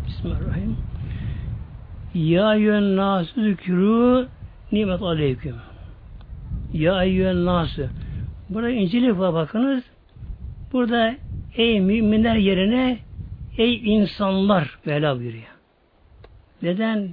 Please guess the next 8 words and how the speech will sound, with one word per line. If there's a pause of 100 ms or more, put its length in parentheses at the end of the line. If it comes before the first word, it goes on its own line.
Nimetten (360)
her
insan
yararlanıyor
muhtemelen. (680)
Her
nimet
insan.